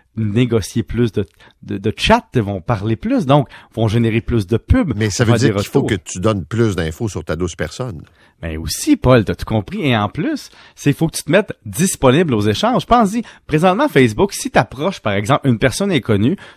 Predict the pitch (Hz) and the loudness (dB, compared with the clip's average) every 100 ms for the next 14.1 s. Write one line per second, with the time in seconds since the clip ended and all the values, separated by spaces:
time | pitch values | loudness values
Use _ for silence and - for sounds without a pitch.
0 | - 185 208 214 135 110 101 71 - - | 2 4 6 4 2 0 0 0 -8 -4
1 | 151 - - - - 113 107 113 101 107 | -4 -4 -14 -16 -2 -2 0 0 0 2
2 | 117 127 95 87 90 104 107 170 - - | 0 0 -2 -2 -2 0 0 0 -4 -20
3 | - 113 117 - 311 - - 143 196 - | -6 0 0 2 -2 -2 0 2 2 -2
4 | - 107 233 - - 135 156 208 123 104 | -12 -4 -2 0 4 4 4 2 2 2
5 | 117 123 - 190 156 127 107 139 98 - | 2 2 2 2 4 4 4 2 2 2
6 | 117 104 95 139 277 _ - - _ - | 2 0 2 0 0 _ -20 -20 _ -12
7 | 113 120 123 123 175 165 120 110 123 151 | 0 4 6 6 4 4 2 4 6 6
8 | 101 - _ - 98 87 101 87 98 87 | 4 -2 _ -10 -6 -2 -2 -2 -2 0
9 | 117 98 95 87 85 90 151 107 90 82 | 0 0 0 -2 0 0 0 0 -4 -6
10 | - - 82 - 101 - 90 - 233 - | -8 -6 -6 -2 -6 -6 -14 -4 -4 -4
11 | - - - - _ 135 240 294 - 73 | -14 -16 -20 -20 _ -2 0 0 -4 -10
12 | 233 247 95 87 78 - 202 - - _ | -8 -10 -10 -10 -8 -6 -6 -8 -20 _
13 | - 98 101 120 - 139 98 120 202 131 | -12 -2 0 0 0 -2 2 2 2 -2